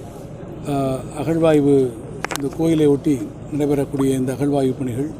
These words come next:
இந்த கோயிலினுடைய முக்கியத்துவம், குறிப்பாக சோழ பெருவேந்தர்களிலே தனக்கென ஒரு மிகப்பெரிய இடத்தை பிடித்த மாமன்னன்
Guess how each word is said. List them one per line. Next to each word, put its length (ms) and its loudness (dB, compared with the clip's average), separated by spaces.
இந்த 140 -6
கோயிலினுடைய 640 0
முக்கியத்துவம், 520 -6
குறிப்பாக 640 -2
சோழ 340 6
பெருவேந்தர்களிலே 920 4
தனக்கென 440 0
ஒரு 320 2
மிகப்பெரிய 440 2
இடத்தை 280 2
பிடித்த 320 -4
மாமன்னன் 520 -2